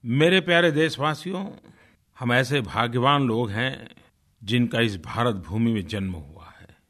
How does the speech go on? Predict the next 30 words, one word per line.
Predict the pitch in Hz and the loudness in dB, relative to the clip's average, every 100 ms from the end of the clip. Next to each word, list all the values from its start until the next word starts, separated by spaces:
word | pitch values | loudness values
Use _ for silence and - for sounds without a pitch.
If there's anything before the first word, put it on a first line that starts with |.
| _ _ _ - | _ _ _ -20
भारत | 80 - 127 135 - | -14 -2 0 0 -2
का | 123 | -2
एक | 113 107 | -2 -2
ऐसा | 107 131 127 131 | -2 -2 0 -4
समृद्ध | - - 113 120 139 120 | -4 -6 -2 0 0 -2
इतिहास | 113 98 104 117 127 | -4 -4 -4 -2 -2
रहा | 110 107 110 117 | -6 -6 -6 -8
है | 113 143 - _ _ _ | -10 -14 -18 _ _ _
जब | 110 107 127 - | -4 -2 -2 -2
कोई | 156 170 180 - | 4 4 4 2
ऐसा | 135 - 131 | -2 0 0
महीना | 104 117 123 160 156 | 2 2 2 4 4
नहीं | 110 104 104 | 2 0 -2
है, | 92 110 107 - - _ _ _ _ | -4 -8 -8 -14 -20 _ _ _ _
कोई | 143 151 | 4 6
ऐसा | 151 139 135 | 4 2 0
दिन | 104 98 165 | 0 2 4
नहीं | 165 110 87 104 | 4 2 -2 -4
है | 82 95 95 87 - _ _ _ _ _ 107 | -6 -12 -14 -16 -20 _ _ _ _ _ -6
जिसमें | 117 131 127 131 131 | -4 -4 -2 -4 -4
कोई | 131 147 165 | 0 4 6
न | 160 | 4
कोई | 147 123 120 107 101 - _ _ _ _ _ 110 | 0 0 0 0 -6 -18 _ _ _ _ _ -2
ऐतिहासिक | 117 95 117 113 120 - 143 - - - _ _ _ | -2 -2 -2 0 0 -2 -6 -6 -20 -20 _ _ _
घटना | 110 104 123 - 139 117 | -10 -4 -4 -2 -2 -2
न | 95 | -4
घटी | 87 82 - 92 | -6 -12 -12 -16
हो। | - - - _ _ _ _ - | -16 -20 -20 _ _ _ _ -6
देखें | 98 120 117 139 | -2 -2 0 -4
तो | 135 151 - | -4 -8 -8